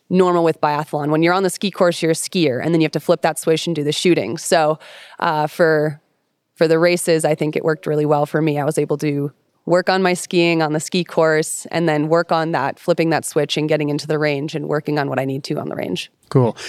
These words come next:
Speaker 2: Thanks for sharing your story, Deidre Irwin. We're gonna close it out with our On Target section. Just a few final questions. I, I've gotta go to Packers.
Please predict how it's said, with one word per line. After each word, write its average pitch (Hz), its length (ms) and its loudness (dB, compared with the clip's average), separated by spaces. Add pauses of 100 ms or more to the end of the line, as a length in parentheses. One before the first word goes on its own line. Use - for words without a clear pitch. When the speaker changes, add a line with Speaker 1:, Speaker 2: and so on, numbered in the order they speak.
(120)
Speaker 2:
Thanks 160 220 2
for 147 120 2
sharing 143 260 4
your 127 100 4
story, 131 320 2
Deidre 151 300 4
Irwin. 139 340 4
We're 139 140 4
gonna 143 160 4
close 147 320 2
it 135 80 4
out 135 160 2
with 131 100 0
our 127 200 2
On 131 240 2
Target 135 420 2
section. 143 420 2
Just 123 200 0
a 123 80 4
few - 460 0
final 139 360 2
questions. 131 500 2
I, 131 140 4 (140)
I've 127 160 -2
gotta 139 200 2
go 135 120 4
to 139 60 4
Packers. 120 500 0